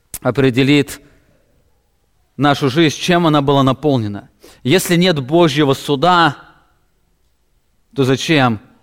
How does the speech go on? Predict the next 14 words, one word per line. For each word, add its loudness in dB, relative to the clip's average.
и 0
благодать? 0
Пётр 2
понимает, 2
именно 2
учение 2
о 0
втором 2
пришествии 0
Иисуса 0
Христа 0
станет 0
главной 2
мишень-, 0